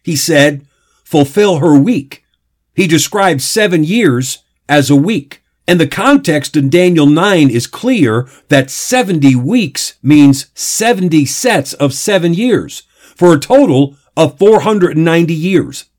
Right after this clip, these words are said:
These four hundred and ninety years would complete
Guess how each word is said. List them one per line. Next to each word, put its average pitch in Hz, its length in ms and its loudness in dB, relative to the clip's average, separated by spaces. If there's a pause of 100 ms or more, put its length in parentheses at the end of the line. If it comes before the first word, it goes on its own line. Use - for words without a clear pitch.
(140)
These 214 360 2
four 214 420 2
hundred 202 400 0
and 180 160 2
ninety 170 360 0
years 139 520 0
would 135 240 0
complete 135 640 -4